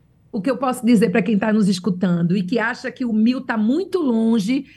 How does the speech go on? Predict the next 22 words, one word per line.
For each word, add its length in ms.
do 260
que 160
você 380
acha 340
que 80
é 60
capaz, 720
eu 180
discordo 640
totalmente. 960
Quando 240
você 280
escreve 640
com 200
segurança, 840
porque 320
você 500
escreve 380
confortavelmente 920
dentro 380
desse 320
gênero, 800